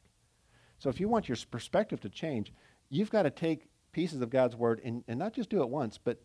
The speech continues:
but be persistent again and again and again. And as you do that, over time, you will reap a different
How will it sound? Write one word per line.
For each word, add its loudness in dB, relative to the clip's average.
but -2
be -2
persistent -8
again -4
and -10
again -6
and -12
again. -8
And 4
as 6
you 4
do 4
that, 12
over 8
time, 6
you 2
will 4
reap 4
a 0
different 0